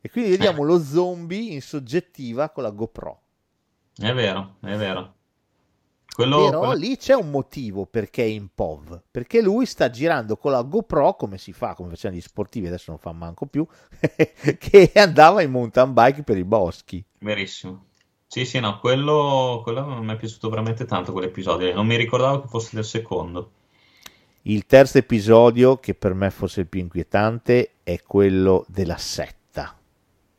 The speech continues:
Speaker 2: Sì, sì, anche quello,
Speaker 1: Quello
Speaker 2: porca
Speaker 1: per me è una roba da guardare che porca puttana, ti mette un'angoscia.
Speaker 2: Quello, quello fa paura.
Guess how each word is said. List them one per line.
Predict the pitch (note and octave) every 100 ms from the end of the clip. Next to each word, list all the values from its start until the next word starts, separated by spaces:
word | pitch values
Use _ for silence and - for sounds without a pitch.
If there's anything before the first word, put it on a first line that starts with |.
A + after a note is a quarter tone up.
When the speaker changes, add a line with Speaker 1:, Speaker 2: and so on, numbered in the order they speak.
| _ _
Speaker 2:
Sì, | - F#2 G#2 G#2 - _ _
sì, | - - F2 F#2+ - _
anche | F#2 F2 D#2+
quello, | - E2
Speaker 1:
Quello | F2 F#2 F#2
Speaker 2:
porca | - F2+
Speaker 1:
per | D#2+
me | E2 E2
è |
una | E2+ D#2+ D2
roba | C#2 D2 D#2
da | D#2+ D#2+
guardare | D2 D#2 D#2+ C#2+ C#2 D2 D#2
che | D2+ - _
porca | - C2 - - _ - - - _
puttana, | G2 E2+ - _ - D#2 E2 D#2 -
ti | - -
mette | G2 G#2+ G#2+ - G#2
un'angoscia. | G2 G2 F#2 F2+ E2 E2 E2+ - F#2+ F#2 - _ _ _ _ _ _ _ _
Speaker 2:
Quello, | - G#2+ A#2+ C3 A#2+ A2+ G#2+
quello | A2+
fa | B2 G2
paura. | G#2+ F#2+ E2+